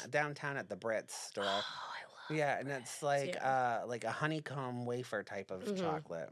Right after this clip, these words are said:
Speaker 2: Yeah.
Speaker 1: Mm-hmm. Like a Butterfingers.
Speaker 2: I gotcha, I gotcha.
Speaker 1: Yeah.
Speaker 2: Butterfingers are good, too. I
Speaker 1: Mm-hmm.
Speaker 2: think Butterfingers are a little underrated.
Speaker 1: Mm-hmm.
Speaker 2: Like, they're not, like, my go-to, but my kids like them,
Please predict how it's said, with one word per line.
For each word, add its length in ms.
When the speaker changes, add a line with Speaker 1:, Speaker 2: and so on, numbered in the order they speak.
Speaker 2:
Yeah. 240
Speaker 1:
Mm-hmm. 340
Like 140
a 40
Butterfingers. 680
Speaker 2:
I 60
gotcha, 420
I 80
gotcha. 420
Speaker 1:
Yeah. 240
Speaker 2:
Butterfingers 560
are 80
good, 200
too. 300
I 60
Speaker 1:
Mm-hmm. 100
Speaker 2:
think 180
Butterfingers 500
are 40
a 40
little 160
underrated. 800
Speaker 1:
Mm-hmm. 320
Speaker 2:
Like, 340
they're 220
not, 340
like, 200
my 180
go-to, 840
but 640
my 240
kids 460
like 280
them, 320